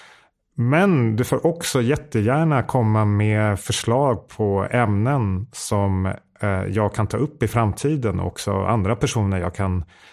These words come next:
samtala med i den här podden Rumtiden. För det kommer bli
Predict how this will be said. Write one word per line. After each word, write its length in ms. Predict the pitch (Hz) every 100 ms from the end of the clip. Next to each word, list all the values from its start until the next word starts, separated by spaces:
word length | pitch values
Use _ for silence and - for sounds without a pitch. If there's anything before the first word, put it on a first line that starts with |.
| _ _
samtala 600 | - 127 107 92 - 151
med 260 | 107 101 -
i 80 | 104
den 160 | 98 90
här 180 | 92 95 -
podden 580 | 104 98 95 95 92 - _ -
Rumtiden. 840 | 104 113 98 87 - 98 95 95
För 100 | -
det 60 | 113
kommer 200 | 147 151
bli 440 | 165 165 151 120